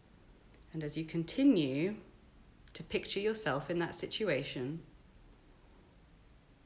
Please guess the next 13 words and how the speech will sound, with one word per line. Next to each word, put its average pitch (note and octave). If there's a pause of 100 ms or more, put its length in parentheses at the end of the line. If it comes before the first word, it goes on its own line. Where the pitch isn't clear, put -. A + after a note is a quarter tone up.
(420)
you G#3+
notice F3
you -
feel D3+
excited B2 (1500)
and D3+
also G#3+
relieved C#3+ (960)
because D#3+
it's -
going D3+
so D#3
well. C3